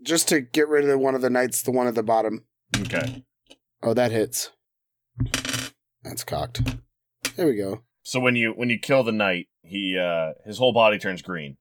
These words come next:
Speaker 2: and he just collapses into a slump on the floor and turns into, like, an oozy puddle of slime.
Speaker 1: What's up with your world, dude?
Speaker 2: Armor, armor and everything. Armor and everything. The whole thing just
Speaker 1: Uh, weird. Uh, I'm sure I killed him. How many hit points does he have left?
Speaker 2: Three.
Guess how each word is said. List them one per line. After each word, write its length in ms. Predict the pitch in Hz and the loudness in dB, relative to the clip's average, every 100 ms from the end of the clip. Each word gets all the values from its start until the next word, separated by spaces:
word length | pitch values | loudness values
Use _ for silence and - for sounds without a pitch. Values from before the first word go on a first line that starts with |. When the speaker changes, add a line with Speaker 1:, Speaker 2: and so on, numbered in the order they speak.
| _ - | _ -8
Speaker 2:
and 120 | 92 | -4
he 60 | 92 | -2
just 140 | 87 - | -4 2
collapses 460 | 98 92 - 87 | 4 4 2 -6
into 180 | 90 82 | -4 -4
a 40 | |
slump 280 | - 90 80 | -2 -2 -2
on 80 | 82 | -4
the 60 | 80 | -8
floor 460 | 87 85 90 92 _ - | -2 0 0 -2 _ -14
and 140 | 85 78 | -12 -4
turns 360 | 95 92 85 | -2 -2 -4
into, 160 | 90 87 | -4 -2
like, 160 | 82 | -2
an 100 | 87 85 | -4 -4
oozy 300 | 92 80 80 | -2 -2 -6
puddle 360 | - 85 80 | -2 -2 -2
of 140 | 78 69 _ | -6 -8 _
slime. 480 | - - 85 73 67 _ _ - - - - - _ _ _ _ _ _ _ | -14 -8 -6 -6 -10 _ _ -12 -10 -8 -10 -16 _ _ _ _ _ _ _
Speaker 1:
What's 280 | - 143 143 | -6 -4 0
up 180 | 143 160 | -2 -2
with 160 | 147 | -4
your 140 | 95 82 | -6 -8
world, 500 | 80 110 120 - - | -4 -2 -2 -6 -12
dude? 240 | - 76 | -10 0
Speaker 2:
Armor, 260 | 120 131 127 | 2 4 4
armor 260 | 131 147 143 | 4 4 6
and 100 | 123 | 6
everything. 440 | 113 95 80 67 | 4 0 -6 -6
Armor 220 | 107 117 113 | 0 2 2
and 80 | |
everything. 220 | 101 85 80 | 0 -2 -4
The 60 | |
whole 140 | 104 101 | -2 0
thing 260 | 92 78 | -2 -2
just 200 | 80 - _ _ - | -10 -16 _ _ -20
Speaker 1:
Uh, 1120 | 71 - 87 - - - - - - - - _ _ - | -18 -18 -16 -18 -18 -20 -20 -20 -20 -20 -20 _ _ -20
weird. 680 | - 82 - 110 53 55 60 50 - | -20 -20 -18 -18 -18 -18 -20 _ -18
Uh, 380 | 69 73 131 - - _ 127 | -14 -12 -12 -14 -16 _ -4
I'm 140 | 151 | -2
sure 260 | 160 185 151 | 2 2 2
I 100 | 135 | 0
killed 240 | 127 110 | -2 -4
him. 140 | 98 92 | -4 -8
How 240 | - 135 | -6 0
many 120 | 151 | 2
hit 180 | 147 127 | 2 0
points 220 | 117 90 | -2 -4
does 120 | 90 | -8
he 80 | 92 | -6
have 140 | 92 80 | -6 -6
left? 340 | 76 76 - - | -10 -14 -16 -8
Speaker 2:
Three. 360 | 95 95 98 | -6 -4 -6